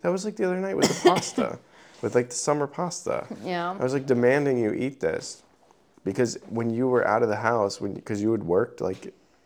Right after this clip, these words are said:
Speaker 1: two days straight.
Speaker 2: Yeah,
Speaker 1: You had,
Speaker 2: I
Speaker 1: like, you were
Speaker 2: had
Speaker 1: out of the house. And I was
Speaker 2: Yeah.
Speaker 1: like, every meal I was on, on my own.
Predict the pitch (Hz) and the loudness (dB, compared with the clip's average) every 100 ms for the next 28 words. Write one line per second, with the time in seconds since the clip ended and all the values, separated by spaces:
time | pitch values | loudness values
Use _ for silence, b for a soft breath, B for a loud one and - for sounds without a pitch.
0 | b b b b - 131 117 113 - - | b b b b -2 2 4 4 0 -2
1 | 95 104 76 - _ _ _ _ _ _ | 2 2 2 -4 _ _ _ _ _ _
2 | _ _ _ _ _ 208 185 165 - 190 | _ _ _ _ _ -6 0 4 4 2
3 | 110 110 78 104 98 110 71 - - - | 4 6 6 4 4 2 0 -2 -10 -2
4 | 85 98 92 92 - 101 107 107 95 87 | 2 2 2 0 2 2 4 4 4 2
5 | 87 85 85 82 80 82 101 90 | 0 0 0 -4 -2 -2 -2 -4